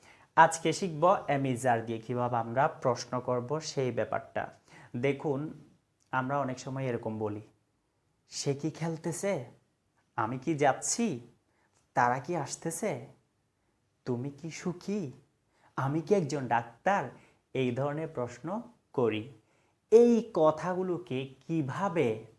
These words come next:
আপনি ইংরেজিতে বলবেন, সেই ব্যাপারটা একটু দেখি। কেমন? এখানে আমরা দেখতে পাচ্ছি,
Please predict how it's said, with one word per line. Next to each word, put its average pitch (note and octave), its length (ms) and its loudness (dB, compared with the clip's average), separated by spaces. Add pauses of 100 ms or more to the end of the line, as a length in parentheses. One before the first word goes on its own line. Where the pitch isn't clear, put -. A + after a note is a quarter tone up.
(120)
আপনি D#3 720 0 (380)
ইংরেজিতে C#3 920 -2 (100)
বলবেন, B2 520 2 (360)
সেই - 360 0
ব্যাপারটা A#2 380 -2
একটু A#2 220 -6
দেখি। A2 400 -4
কেমন? C3 460 -4 (1400)
এখানে D#3 360 4
আমরা F3 240 4
দেখতে D#3+ 320 -2
পাচ্ছি, F#3+ 640 2